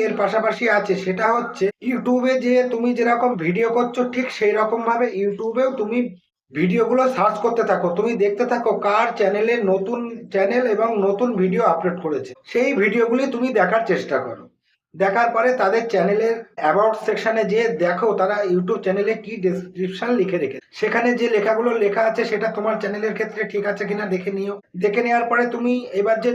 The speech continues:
নতুন চ্যানেলের যে ভিডিওগুলো আসছে সেই ভিডিওগুলো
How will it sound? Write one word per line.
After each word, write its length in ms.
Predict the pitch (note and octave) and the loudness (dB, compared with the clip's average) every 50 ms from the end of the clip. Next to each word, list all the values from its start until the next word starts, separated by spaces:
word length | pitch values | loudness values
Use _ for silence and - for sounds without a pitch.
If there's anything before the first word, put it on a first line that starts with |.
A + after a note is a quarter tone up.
| G#3 G3+ | 2 0
নতুন 260 | G3+ G3+ A3 B3 B3+ B3 A#3+ | 0 2 0 0 0 0 0
চ্যানেলের 360 | A3+ G#3 G3+ A3 A3 A#3 A3+ - - | 0 0 0 0 0 -2 -2 0 0
যে 60 | A#3+ G#3 F3 E3+ | -2 -2 0 -2
ভিডিওগুলো 400 | F3+ F3+ G#3+ G#3 G3+ A3 A#3 A3+ A3 A3+ | -2 0 0 0 0 0 0 0 2 2
আসছে 280 | A#3 A3+ - - G3 F#3+ G3 G3 F#3+ - - - - - - _ - | 2 0 -2 -2 0 0 0 0 -4 -8 -16 -20 -20 -20 -20 _ -4
সেই 160 | - A3+ A#3 A#3 F#3 F#3+ | -2 0 0 2 2 0
ভিডিওগুলো 400 | F#3 G3 G#3+ G3+ G#3 A3+ A#3+ | 2 2 2 2 2 2 0